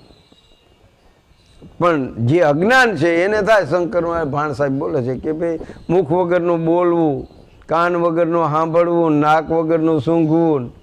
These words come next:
હવે નાક વગર ઊંઘાય તો મોઢા વગર બોલાય. એટલે આ તો સદગુરુ પાસે જાય એટલે મોઢા, મુખ વગર બોલતા શીખડાવે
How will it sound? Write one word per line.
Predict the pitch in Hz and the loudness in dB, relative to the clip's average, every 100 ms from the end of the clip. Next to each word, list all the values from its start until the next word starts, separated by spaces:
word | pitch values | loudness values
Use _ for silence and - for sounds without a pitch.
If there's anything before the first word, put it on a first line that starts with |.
| - - - - - - - | -20 -20 -20 -20 -20 -20 -6
હવે | 127 | 0
નાક | 139 151 160 | 2 4 2
વગર | 165 175 170 | 2 2 2
ઊંઘાય | 170 180 185 208 - - _ _ _ _ _ _ _ _ _ _ _ _ _ _ _ _ _ _ _ _ - | 2 0 0 -2 -6 -20 _ _ _ _ _ _ _ _ _ _ _ _ _ _ _ _ _ _ _ _ -8
તો | 151 | -2
મોઢા | 143 156 160 | 0 2 2
વગર | 185 185 | 2 2
બોલાય. | 190 190 196 196 214 - _ _ _ _ _ _ _ _ _ _ _ _ _ _ _ - - | 0 2 0 -2 -10 -20 _ _ _ _ _ _ _ _ _ _ _ _ _ _ _ -12 -6
એટલે | 147 180 | -2 2
આ | 160 156 | 4 4
તો | 165 202 196 | 2 0 0
સદગુરુ | 160 156 165 196 202 | 0 0 0 -2 -2
પાસે | 170 170 175 | -2 0 0
જાય | 170 175 196 | 2 4 2
એટલે | 202 180 | 2 0
મોઢા, | 165 143 139 170 | 0 0 2 2
મુખ | 160 147 156 | 2 0 0
વગર | 147 139 156 170 | 0 0 0 0
બોલતા | 156 151 127 135 | 0 -2 -2 -4
શીખડાવે | - 127 117 98 85 | -4 -10 -10 -12 -14